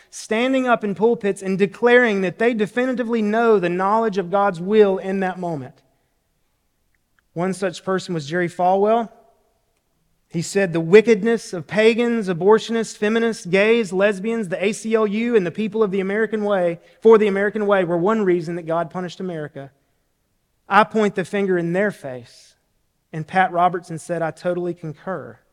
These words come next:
And the point here is not to talk about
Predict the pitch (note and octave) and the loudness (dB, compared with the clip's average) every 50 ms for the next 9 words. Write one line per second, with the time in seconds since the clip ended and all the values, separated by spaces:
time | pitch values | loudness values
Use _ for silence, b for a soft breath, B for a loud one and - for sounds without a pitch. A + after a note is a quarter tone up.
0 | _ _ _ _ _ _ _ _ _ _ _ _ _ _ _ _ _ _ _ _ | _ _ _ _ _ _ _ _ _ _ _ _ _ _ _ _ _ _ _ _
1 | _ _ _ _ _ _ _ _ _ - E3 D#3 D#3+ D#3+ - - G#3 G#3 G3+ F3+ | _ _ _ _ _ _ _ _ _ -12 -10 -8 -8 -8 -8 -6 -4 -2 -2 -4
2 | D3 D3+ G3 G3+ F3 C#3 B2 B2 C3 - _ _ _ _ _ _ _ _ _ _ | -4 -6 -4 -4 -4 -6 -6 -10 -16 -20 _ _ _ _ _ _ _ _ _ _
3 | _ _ _ _ _ _ _ - D3+ C#3 C3+ D#3 E3 E3+ F3 E3 D#3 C#3+ - D3 | _ _ _ _ _ _ _ -12 -12 -10 -8 -6 -6 -6 -6 -8 -12 -16 -8 -4
4 | E3 E3 D#3 D#3 D#3 C#3+ D3+ C#3+ C#3+ C#3+ C#3+ - - | -4 -4 -4 -4 -6 -4 -2 -2 -2 -2 -4 -8 -12